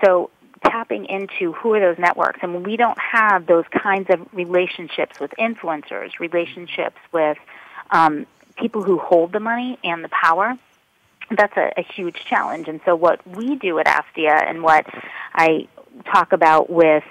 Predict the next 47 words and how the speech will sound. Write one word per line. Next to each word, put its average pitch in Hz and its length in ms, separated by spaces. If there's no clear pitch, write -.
um, 160 480
the, 151 260
the 147 340
entrepreneurs 170 720
and 147 180
the 165 160
accelerator 160 560
at 151 120
WinLab 160 380
at - 120
Babson 165 600
is 196 180
all 220 220
about 180 360
getting 214 360
to 170 320
get 160 220
people 165 300
to 175 60
know 160 220
you 147 300
and 156 140
the 156 80
right 156 320
people, - 280
right? 147 200
So 165 80
it's 165 120
a 180 40
lot 165 220
of 156 60
the 160 100
stuff - 180
that 147 120
Carrie 156 260
talked - 260
about - 220
with 160 180
brand, 156 460
with 156 180
building 165 320
those 151 200
right 147 220
relationships. 147 880
It's - 180
really 185 320
critical, 165 580